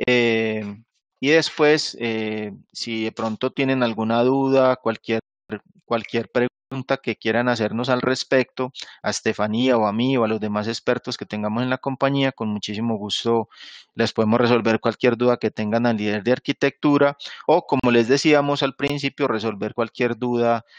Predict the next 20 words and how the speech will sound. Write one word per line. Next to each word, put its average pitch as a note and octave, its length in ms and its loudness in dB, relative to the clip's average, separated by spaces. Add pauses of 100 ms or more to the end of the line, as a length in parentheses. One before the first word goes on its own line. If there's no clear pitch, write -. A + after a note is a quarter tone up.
(120)
de A2 180 0
negocio G#2+ 460 -2
que G#2+ 140 -6
tengan, A2 840 -4 (360)
que A2 120 -6
tengan A2 300 0
en A2+ 140 0 (180)
la G#2+ 80 -4
compañía. F#2+ 600 -8
Bien. A#2 180 -2 (1700)
Me B2 120 -2
preguntan C3+ 420 0 (320)
aquí D#3 220 2
que E3 120 0
cómo D3 300 -2
se - 80 -2
escribe C3 320 0
la D3+ 80 0
infraestructura B2 800 -4
que, A2 840 -4